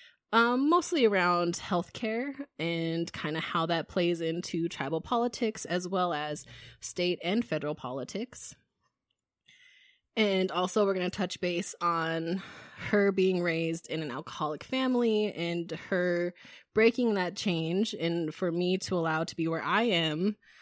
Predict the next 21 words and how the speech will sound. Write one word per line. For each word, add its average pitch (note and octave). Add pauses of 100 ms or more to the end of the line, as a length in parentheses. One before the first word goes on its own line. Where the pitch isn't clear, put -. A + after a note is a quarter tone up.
(300)
Um, D#3+
if E3+
she A3+
wouldn't A3
have F#3+
taken F#3
those F3
steps, -
I E3
wouldn't D#3+
be D3+
where D#3+
I C#3+
am. F3+ (840)
And F3+
so E3+
I'm D#3
very, G#3+
very E3+
thankful F#3
that C3+